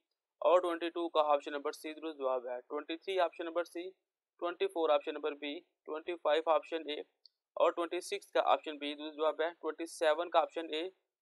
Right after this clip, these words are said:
ट्वेंटी एट का ऑप्शन सी, ट्वेंटी नाइन का ऑप्शन नंबर बी और थर्टी का option number जो ए है वो दुरुस्त जवाब है।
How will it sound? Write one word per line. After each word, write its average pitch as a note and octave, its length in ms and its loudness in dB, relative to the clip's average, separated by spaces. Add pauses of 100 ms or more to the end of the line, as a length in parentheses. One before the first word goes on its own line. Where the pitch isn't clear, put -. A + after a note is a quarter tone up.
(120)
ट्वेंटी F3+ 340 -2
एट E3 160 0
का D#3 120 8
ऑप्शन D3+ 260 2
सी, E3 280 -10 (160)
ट्वेंटी D#3 340 -4
नाइन D#3 280 -4
का D3+ 120 6
ऑप्शन C#3+ 220 0
नंबर C#3 240 -6
बी E3+ 240 -8 (480)
और F3+ 220 6
थर्टी E3 340 0
का D#3 140 2
option C3+ 300 4
number D3 180 -4
जो D3+ 220 -8
ए D#3+ 180 -4
है D3 100 2
वो C#3+ 180 -4
दुरुस्त D3+ 260 -10
जवाब B2 280 0
है। A#2 120 -2